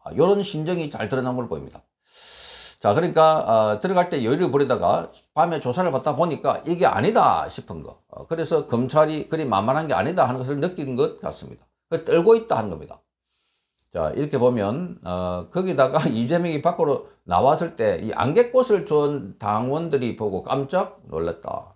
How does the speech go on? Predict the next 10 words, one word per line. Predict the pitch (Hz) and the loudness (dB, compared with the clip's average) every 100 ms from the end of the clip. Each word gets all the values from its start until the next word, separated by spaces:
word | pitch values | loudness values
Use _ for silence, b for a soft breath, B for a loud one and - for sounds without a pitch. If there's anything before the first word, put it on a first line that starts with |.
| _ | _
그게 | 143 143 | -8 -4
당에서 | - 190 240 156 | 2 2 2 0
줬다고 | 131 113 90 78 | -2 -4 -4 -6
합니다. | - - | -10 -8
그러니까 | 196 180 | -6 -4
이런 | - 214 226 202 | -2 0 2 0
당이나, | - 185 240 190 165 175 - B B - | 4 4 4 0 2 2 0 B B -10
어, | 85 95 | -8 -4
이런 | 160 143 | -4 -2
이재명이나 | 110 175 202 196 131 - | -2 0 0 0 -2 -4